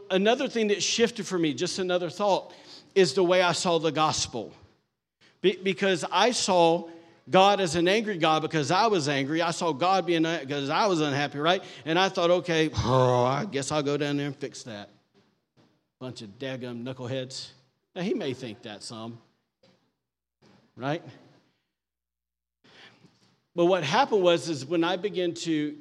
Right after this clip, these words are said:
catch a glimpse of the love of God, I began to read the Bible way different. And I began to notice that he, that he called the human race again and again and again and again, this one word, lost.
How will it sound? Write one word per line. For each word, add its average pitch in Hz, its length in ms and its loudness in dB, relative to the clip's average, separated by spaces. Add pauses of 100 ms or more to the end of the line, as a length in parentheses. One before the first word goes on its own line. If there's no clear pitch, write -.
(160)
catch 185 320 -2
a 160 40 -6
glimpse 165 360 -6
of 139 80 -10
the 143 80 -6
love 151 240 -6
of 139 120 -8
God, 151 220 -4
I 139 40 -6
began 143 200 -8
to 120 60 -10
read 139 200 -6
the 127 60 -8
Bible 123 380 -8
way 120 140 -8
different. 107 560 -14 (600)
And 160 140 4
I 170 60 6
began 175 280 0
to 202 120 0
notice 175 400 2
that 151 140 -2
he, 147 180 -2
that 151 200 -2
he 147 100 -2
called 190 360 -6
the 170 80 -2
human 170 340 -2
race 131 300 -4
again 151 440 -6
and 131 120 -6
again 143 380 -6
and 135 120 -4
again 135 380 -6
and 123 120 -8
again, 123 260 -6
this 120 180 -12
one 147 180 -6
word, 110 380 -10 (440)
lost. - 840 -10